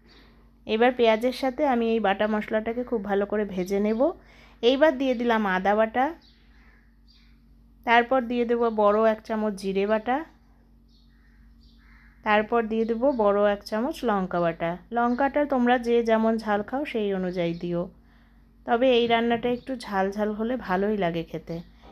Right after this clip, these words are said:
এবার একটু জল দিয়ে দিলাম। তোমরা সবাই জানো আমি কিন্তু জল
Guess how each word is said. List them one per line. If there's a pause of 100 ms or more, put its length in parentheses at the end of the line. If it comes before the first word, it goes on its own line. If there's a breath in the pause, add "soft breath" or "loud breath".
(100)
এবার
একটু
জল
দিয়ে
দিলাম।
তোমরা
সবাই
জানো
আমি
কিন্তু (440 soft breath)
জল